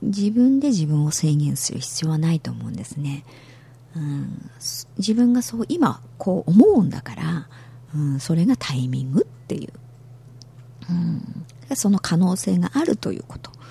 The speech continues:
うん、なんですよね。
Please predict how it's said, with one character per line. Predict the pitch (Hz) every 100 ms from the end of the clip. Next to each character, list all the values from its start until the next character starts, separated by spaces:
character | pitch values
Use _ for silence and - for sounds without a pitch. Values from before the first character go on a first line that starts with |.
| - - - - -
う | 76 69 - - - - - - - - - - - 151
ん、 |
な | 139
ん | 113
で | -
す | -
よ | 139
ね。 | 180 277